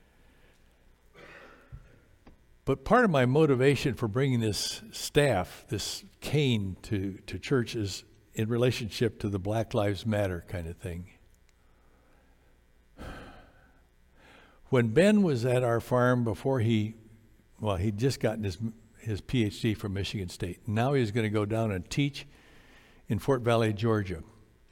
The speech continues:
He filled his car with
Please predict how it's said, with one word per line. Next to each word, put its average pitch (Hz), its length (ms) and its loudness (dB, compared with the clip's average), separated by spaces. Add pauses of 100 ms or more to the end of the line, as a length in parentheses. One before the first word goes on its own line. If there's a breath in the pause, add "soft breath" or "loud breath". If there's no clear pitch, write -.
(640 soft breath)
He 180 200 2
filled 180 420 4
his 139 260 2
car 127 440 2
with 107 220 -2